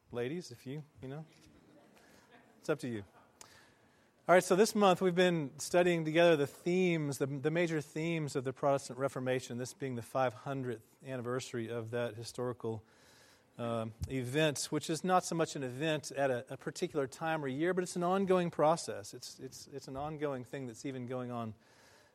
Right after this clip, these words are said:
yet today, always reforming as the gospel changes us. But we've seen how that these themes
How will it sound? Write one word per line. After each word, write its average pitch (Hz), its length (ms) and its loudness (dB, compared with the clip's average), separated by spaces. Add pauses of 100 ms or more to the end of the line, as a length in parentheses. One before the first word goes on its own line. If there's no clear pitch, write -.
yet 131 200 0
today, 113 440 -2
always 123 500 0
reforming 127 840 -4
as 113 120 -8
the 117 80 -12
gospel 120 420 -2
changes 120 460 -6
us. 117 240 -4 (320)
But 156 80 -2
we've 170 120 4
seen 233 220 2
how 190 160 8
that 139 180 0
these 156 200 -4
themes 156 720 -2